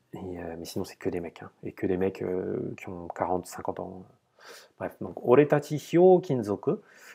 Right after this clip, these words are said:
Donc, nous, on est la Hyokinzoku. C'est le zoku de Kazoku, la famille, le groupe. Euh,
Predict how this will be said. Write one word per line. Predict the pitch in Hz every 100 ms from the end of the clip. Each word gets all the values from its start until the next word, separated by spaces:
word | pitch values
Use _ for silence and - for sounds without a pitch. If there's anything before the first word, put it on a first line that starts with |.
| _
Donc, | 92 - -
nous, | 104 110 135 262 285 _ _ _
on | 120 110 110
est | 170 190
la | 120 165 -
Hyokinzoku. | - - 139 165 165 175 180 113 104 95 - _ _
C'est | -
le | 98
zoku | 98 120 120 226
de | 113
Kazoku, | - - 85 98 98 - 101 _ _ _ -
la | 98
famille, | 95 - 110 117 110 87 -
le | 95 92
groupe. | 104 104 - - - _ _ - _ _ - - _ _ _
Euh, | 98 95 87 87 85 85 85 85